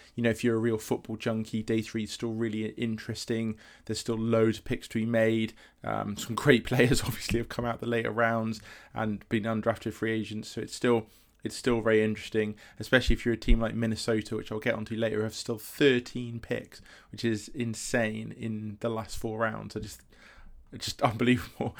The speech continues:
Um, you know, that, that's a lot of paint to throw against a wall, and yeah, a lot of it won't come off, but I mean, if, if you get three players out of those thirteen, which you're pretty likely to do, um, considering you could trade up and down for whatever player you want with that many picks,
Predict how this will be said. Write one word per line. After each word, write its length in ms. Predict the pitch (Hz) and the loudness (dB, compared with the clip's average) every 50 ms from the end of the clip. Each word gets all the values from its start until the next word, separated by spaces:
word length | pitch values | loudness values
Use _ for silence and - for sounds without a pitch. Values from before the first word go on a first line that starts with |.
| - - - - - | -14 -20 -20 -8 0
Um, 320 | 117 117 110 110 110 110 | 4 4 4 4 2 0
you 120 | 107 120 123 | -2 -2 -2
know, 120 | 120 107 107 | -2 -2 -4
that, 280 | - - - - - | -6 -8 -10 -8 -4
that's 300 | - 120 123 - - - | -2 0 0 0 -4 -4
a 100 | - 123 | -2 0
lot 380 | 120 120 120 123 127 127 - - | 0 2 2 2 2 2 0 -2
of 100 | 110 - | -4 -6
paint 300 | - - 131 120 120 - | -6 -4 -4 -4 -6 -8
to 60 | - | -8
throw 180 | - - 120 113 | -4 -2 -2 -2
against 340 | 110 - 120 107 107 - | 0 -2 -4 -4 -4 -6
a 60 | - 120 | -4 -2
wall, 320 | 113 127 127 117 113 117 | 0 2 0 0 0 -4
and 160 | 117 113 113 | -6 -6 -4
yeah, 300 | 110 120 139 131 113 107 - - - - - _ _ _ _ | 0 2 2 4 2 0 -2 -8 -18 -20 -20 _ _ _ _
a 60 | - 120 | 0 2
lot 160 | 120 120 113 | 4 4 4
of 80 | 110 | 2
it 140 | 117 - - | 0 0 0
won't 200 | 117 117 113 110 | 0 0 0 -2
come 220 | - - 117 113 120 | -4 -6 -4 0 0
off, 240 | 120 113 - - - | 0 0 -2 -6 -6
but 160 | - 110 113 | -4 -4 -2
I 60 | 110 - | -2 -2
mean, 200 | 107 113 113 110 | -2 -2 -2 -4
if, 300 | 107 104 - - - - _ _ | -6 -8 -10 -16 -20 -20 _ _
if 160 | - 117 - | -8 -4 0
you 60 | 120 | 0
get 120 | 110 117 - | 0 0 0
three 280 | - - - 123 120 | -2 0 2 2 2
players 360 | 117 - - 117 127 127 110 107 | 2 2 2 4 4 4 4 2
out 100 | 110 - | 0 -2
of 80 | - - | -2 -4
those 180 | 110 101 - | -6 -6 -6
thirteen, 380 | - 113 110 101 - - 107 101 | -6 -6 -6 -4 -4 -6 -6 -6
which 120 | 101 - | -8 -12
you're 60 | 104 | -12
pretty 240 | - - - 135 107 | -6 -2 -2 -2 -2
likely 380 | 104 107 113 117 113 107 107 98 | -2 0 0 0 0 0 -6 -8
to 160 | - - 107 | -8 -8 -6
do, 440 | 104 - 120 123 - - - 110 113 - _ - - - - - - _ _ _ | 0 2 2 2 2 -2 -6 -8 -10 -12 _ -20 -20 -20 -20 -20 -20 _ _ _
um, 520 | 117 117 110 110 110 110 107 107 107 101 90 _ - _ | -6 -4 -4 -4 -6 -8 -10 -10 -12 -14 -16 _ -20 _
considering 440 | - - 110 - 127 110 107 104 107 | -14 -12 -6 -4 -4 -2 -2 -2 -4
you 80 | 107 110 | -4 -4
could 180 | - - - | -4 -6 -8
trade 320 | - - - 120 113 110 107 | -8 0 2 2 2 2 -2
up 100 | 104 - | -4 -6
and 120 | 110 110 | -6 -4
down 240 | 104 113 110 110 104 | -2 -2 -2 -4 -4
for 140 | - 113 110 | -4 -4 -2
whatever 200 | 113 113 107 - | -2 -2 -2 -4
player 260 | - - - 110 110 | -6 -8 -6 -6 -6
you 220 | 110 107 104 104 | -6 -8 -8 -6
want 240 | 101 110 117 113 - | -2 0 0 0 0
with 120 | 113 107 104 | -2 -6 -6
that 120 | 107 - | -6 -6
many 160 | 104 110 110 | -8 -10 -10
picks, 460 | 107 - 123 113 107 92 - - - | -8 -6 -6 -6 -6 -10 -14 -18 -20